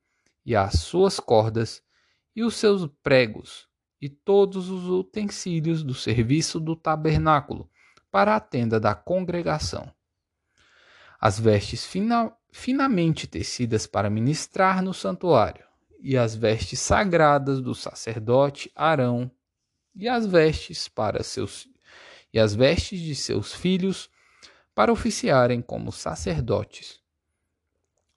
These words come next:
Tudo segundo o Senhor ordenara a Moisés.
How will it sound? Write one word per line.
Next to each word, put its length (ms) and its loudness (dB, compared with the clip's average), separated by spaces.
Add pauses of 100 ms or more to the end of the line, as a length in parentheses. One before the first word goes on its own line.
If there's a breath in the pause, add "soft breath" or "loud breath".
(180)
Tudo 360 4
segundo 600 0
o 20 -2
Senhor 320 -6
ordenara 640 0
a 60 2
Moisés. 600 -2